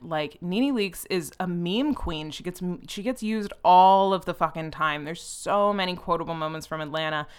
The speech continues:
But I think with Nene, like, she has been suing Bravo for a few years now for racial discrimination because they didn't pay her nearly what they should have been for how famous she was and how big she made the show.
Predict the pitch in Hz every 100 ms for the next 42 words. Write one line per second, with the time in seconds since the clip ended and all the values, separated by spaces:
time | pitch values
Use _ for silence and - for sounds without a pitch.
0 | - - 196 208 220 220 208 180 175 247
1 | 233 175 165 160 - - - 214 262 214
2 | - 190 180 - - 180 202 196 175 165
3 | 190 208 165 160 175 - 190 180 165 214
4 | 214 160 165 160 156 233 180 160 175 156
5 | 151 214 - 165 160 160 165 170 180 180
6 | 196 196 - 160 165 180 202 208 214 196
7 | 170 165 190 160 - 156 - 156 165 156
8 | 156 151 160 - 156 151 - 147 151 151
9 | - 151 147 139 151 147 156 - 156 151
10 | 147 147 175